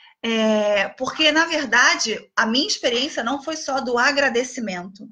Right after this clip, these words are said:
Eu movimentei a minha vida como se eu já tivesse mesmo aquilo ali.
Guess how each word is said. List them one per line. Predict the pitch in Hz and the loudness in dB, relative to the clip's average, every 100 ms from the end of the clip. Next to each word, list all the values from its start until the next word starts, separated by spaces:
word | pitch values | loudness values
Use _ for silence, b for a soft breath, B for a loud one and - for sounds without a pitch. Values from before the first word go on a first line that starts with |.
| _ B B B B _ | _ B B B B _
Eu | 233 269 294 | 2 4 4
movimentei | 302 254 311 349 339 349 311 339 | 2 2 0 -4 -4 -4 -2 0
a | 370 | 0
minha | 359 302 | 0 -2
vida | 294 302 | -2 -4
como | 311 311 | -2 -2
se | 320 320 | -2 -4
eu | 285 | 0
já | 285 285 | 4 4
tivesse | - - 359 269 277 - 330 | 2 -2 0 2 2 -2 -6
mesmo | 233 240 254 | -6 -4 -6
aquilo | 254 285 | -4 -4
ali. | 233 202 | -4 -6